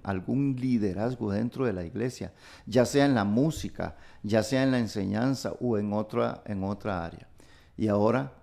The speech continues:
estás caído, apartado de Dios, viviendo del recuerdo.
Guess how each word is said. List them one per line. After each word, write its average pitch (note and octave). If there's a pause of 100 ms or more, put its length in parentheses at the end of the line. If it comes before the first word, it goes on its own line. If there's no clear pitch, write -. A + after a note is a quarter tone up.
(380)
estás -
caído, F#2
apartado A2
de A2
Dios, A2
viviendo B2+
del A#2
recuerdo. G#2+